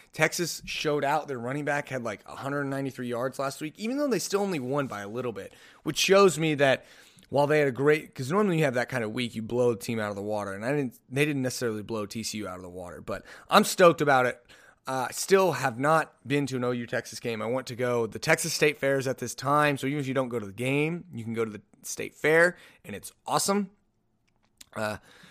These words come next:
I haven't been to either. It's on my list of things to do before I die. You know, the bucket list. I don't, I don't like saying that, but it, it's, it's on there, and I, and I,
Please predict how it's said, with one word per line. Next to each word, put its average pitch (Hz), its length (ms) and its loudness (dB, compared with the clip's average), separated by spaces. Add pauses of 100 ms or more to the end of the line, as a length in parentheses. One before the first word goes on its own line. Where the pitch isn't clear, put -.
(140)
I - 120 2
haven't 147 180 4
been 135 140 0
to 120 60 -6
either. 175 420 2 (320)
It's 131 180 -4
on 175 180 8
my 160 280 8
list 147 320 0
of 135 80 -8
things 147 260 0
to 143 120 -4
do 151 260 2
before 143 360 0
I 131 60 4
die. 127 640 2
You 127 120 -4
know, 98 160 -6
the 95 120 -14
bucket 104 320 -10
list. 104 220 -12
I 107 60 -8
don't, 107 180 -10
I 113 60 -12
don't 101 180 -10
like - 220 -18
saying 104 240 -14
that, 104 160 -14
but 151 100 -2
it, 143 140 -4 (320)
it's, 151 180 -6
it's 175 180 0
on 180 260 8
there, 95 180 -4
and 110 120 -6
I, 120 100 -2
and 127 200 -4
I, 123 100 -2